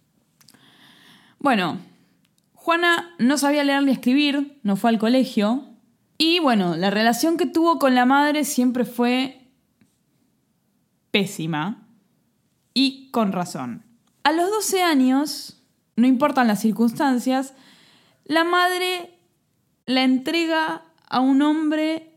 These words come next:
a cambio de tres cervezas para que el hombre haga con ella lo que quisiera.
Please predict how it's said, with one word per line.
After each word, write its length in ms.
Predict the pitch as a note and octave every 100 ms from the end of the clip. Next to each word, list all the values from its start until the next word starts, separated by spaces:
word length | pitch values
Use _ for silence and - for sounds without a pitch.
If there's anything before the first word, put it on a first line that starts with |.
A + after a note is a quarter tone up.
| _
a 180 | A3+ A3+
cambio 360 | C#4 D4 C#4+
de 340 | A#3+ B3 C4 -
tres 260 | C4+ C#4+ C#4
cervezas 920 | B3+ B3 C#4 C4+ C4+ C4+ C#4+ - - _ _ _ _ _ -
para 300 | B3 B3+ B3
que 80 |
el 100 | A#3
hombre 380 | A#3 B3 B3 B3
haga 240 | A3 A#3 G#3
con 200 | G3 F#3
ella 560 | F#3+ - G3+ G3+ G#3+ - _ _ _ _ _ _ _ _ _ -
lo 220 | F#3 E3+
que 160 | E3+ D#3+
quisiera. 640 | G3 G3 D#3 E2 - -